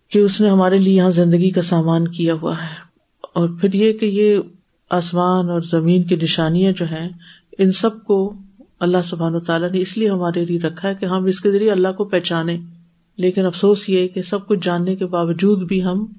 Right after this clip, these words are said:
اس کی قدرت کو نہیں مانتے، پھر پتہ نہیں کس کو مانتے ہیں۔ اور اللہ سبحانہ و تعالیٰ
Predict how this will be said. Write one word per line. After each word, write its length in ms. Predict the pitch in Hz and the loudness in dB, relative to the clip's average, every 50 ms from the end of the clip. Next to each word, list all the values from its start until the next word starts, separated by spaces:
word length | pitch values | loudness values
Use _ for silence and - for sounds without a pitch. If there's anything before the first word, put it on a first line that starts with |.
| _ _ _ _ - | _ _ _ _ -4
اس 220 | - 240 226 - | -2 -2 0 0
کی 100 | - 262 247 | 0 0 0
قدرت 380 | 240 214 - 202 196 185 - | 2 2 2 2 2 0 0
کو 100 | - 190 | -2 -2
نہیں 160 | 175 175 170 170 | -2 0 0 -2
مانتے، 360 | 170 160 156 156 - - 175 - - - - | -2 -4 -6 -8 -12 -14 -16 -16 -12 -6 -4
پھر 80 | 165 - | -4 -2
پتہ 200 | - 185 208 196 | -2 -2 -2 -2
نہیں 140 | 208 214 | -2 -2
کس 120 | 214 202 - | -4 -6 -6
کو 100 | - 208 | -6 -6
مانتے 320 | 196 196 190 190 190 - 196 | -6 -6 -6 -6 -6 -8 -10
ہیں۔ 120 | 202 196 - - _ _ _ _ _ _ _ _ - | -12 -12 -16 -20 _ _ _ _ _ _ _ _ -20
اور 340 | - 127 156 185 180 175 170 165 160 151 143 143 - - _ _ - | -10 -4 -2 0 0 0 0 -2 -4 -4 -6 -8 -12 -16 _ _ -2
اللہ 200 | - 185 190 202 | 2 2 2 2
سبحانہ 320 | 196 - 190 196 190 185 185 | 0 0 0 0 2 2 0
و 40 | 185 | 0
تعالیٰ 300 | 190 175 165 165 180 | 0 0 0 0 0